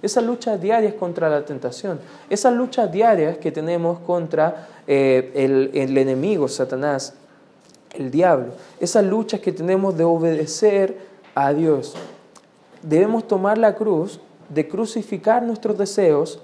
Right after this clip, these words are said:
anhelos y planes. ¿Cuándo fue la última vez que tú te paraste delante de Dios en oración y le dijiste, "Señor, haz conmigo lo que quieras"?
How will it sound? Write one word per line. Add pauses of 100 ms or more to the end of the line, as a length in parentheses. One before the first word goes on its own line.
(100)
anhelos
y
planes. (1080)
¿Cuándo
fue
la
última
vez (420)
que
tú
te
paraste (480)
delante
de
Dios
en
oración
y
le
dijiste,
"Señor, (600)
haz
conmigo
lo
que
quieras"?